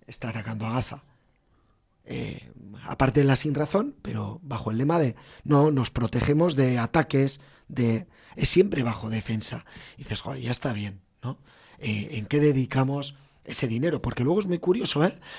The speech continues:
Y lo asocio con lo primero que hemos comenzado hablando, en un estado de bienestar, de calidad de vida, y luego decíamos, tú ponías encima de la mesa que tiene que ir de la mano los cuidados, eh, evidentemente con,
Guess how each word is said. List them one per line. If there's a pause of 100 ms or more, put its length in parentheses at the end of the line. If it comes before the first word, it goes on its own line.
(120)
Y
lo
asocio (300)
con
lo
primero
que
hemos
comenzado
hablando, (280)
en
un
estado
de
bienestar,
de
calidad
de
vida, (320)
y
luego
decíamos, (200)
tú
ponías
encima
de
la
mesa (360)
que
tiene
que
ir
de
la
mano
los
cuidados, (440)
eh,
evidentemente
con,